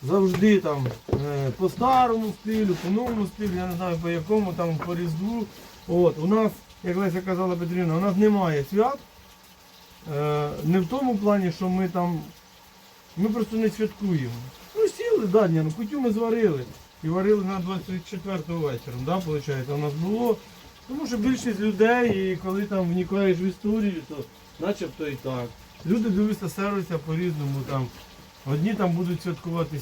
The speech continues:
сьомого, одні там святкували двадцять п'ятого, але ж, оказується, все-таки, як там посчитати, то наче це народження Ісуса Христа,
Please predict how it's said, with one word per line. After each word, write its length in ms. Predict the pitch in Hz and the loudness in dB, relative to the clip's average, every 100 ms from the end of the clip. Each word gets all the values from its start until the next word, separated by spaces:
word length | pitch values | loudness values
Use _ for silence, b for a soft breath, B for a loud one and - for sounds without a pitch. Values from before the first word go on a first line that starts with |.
| - | -2
сьомого, 540 | 190 220 202 185 180 - - - - 135 | -2 0 0 0 -2 -6 -20 -20 -12 -6
одні 280 | 135 147 | -2 0
там 200 | 147 151 139 | 0 0 -2
святкували 520 | 147 127 147 147 139 | -4 -6 -4 -2 -2
двадцять 300 | 131 143 139 | 0 -2 -4
п'ятого, 600 | - 165 202 202 175 175 - - - - | -4 -2 -2 -2 -2 -2 -6 -16 -20 -10
але 260 | 139 147 160 | -4 0 0
ж, 80 | 160 | 0
оказується, 680 | 170 175 160 160 131 160 | -2 -2 0 -2 -2 -4
все-таки, 420 | 139 165 151 139 160 | -2 -4 -6 -4 -4
як 120 | 143 | -4
там 260 | 156 151 135 | -2 -4 -2
посчитати, 540 | 147 139 156 139 170 160 | -4 -4 -4 -2 -2 -2
то 120 | 151 143 | -4 -2
наче 400 | 147 151 151 120 - - - - - - 117 131 | -2 0 -2 -2 -8 -20 -20 -20 -20 -14 -8 -4
це 80 | |
народження 560 | 147 156 180 190 202 202 | 0 2 2 0 -2 -2
Ісуса 380 | 196 - 185 185 | -4 -6 -8 -8
Христа, 520 | 180 180 - 190 175 | -6 -6 -4 -2 -2